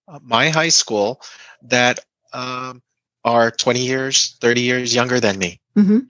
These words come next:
Speaker 1: And so that's why I keep it,
Speaker 2: Yep. Mm-hmm.
Speaker 1: because I want to, uh, keep connections with my alma maters.
Speaker 2: Mm-hmm. Right, right. Yeah, because we're looking for,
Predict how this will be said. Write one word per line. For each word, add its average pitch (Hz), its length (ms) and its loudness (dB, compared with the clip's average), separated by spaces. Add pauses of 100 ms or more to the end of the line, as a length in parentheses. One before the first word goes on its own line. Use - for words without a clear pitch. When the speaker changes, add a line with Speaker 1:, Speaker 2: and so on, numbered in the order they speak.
(280)
Speaker 1:
And 113 440 0
so 120 520 4
that's 107 280 2
why 120 160 4
I 110 120 2
keep - 280 -2
it, 98 100 0
Speaker 2:
Yep. 226 160 -4 (240)
Mm-hmm. 277 160 2
Speaker 1:
because 370 240 -2
I 220 80 2
want 113 280 -2
to, 104 340 -2
uh, 104 220 2
keep - 240 -12
connections - 600 0 (260)
with 107 240 -4
my 98 140 -2
alma 92 260 -2
maters. 92 300 -2
Speaker 2:
Mm-hmm. 226 260 2 (460)
Right, 247 240 -4 (180)
right. 294 220 -6 (240)
Yeah, 453 100 6
because 330 460 -2
we're 294 300 2
looking 381 600 2
for, 220 680 2